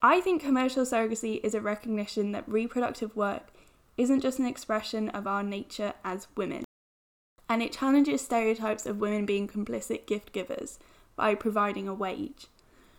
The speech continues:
Refusing to pay women for this labour seems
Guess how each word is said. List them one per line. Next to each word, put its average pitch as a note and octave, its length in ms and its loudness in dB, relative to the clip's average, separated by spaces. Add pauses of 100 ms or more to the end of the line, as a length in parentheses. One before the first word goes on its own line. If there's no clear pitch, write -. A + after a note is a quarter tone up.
(300)
Refusing D4+ 480 2
to F4+ 80 4
pay C4 340 0
women A3 360 0
for G#3+ 160 -6
this A3 260 -4
labour G3 320 0
seems G#3 400 -4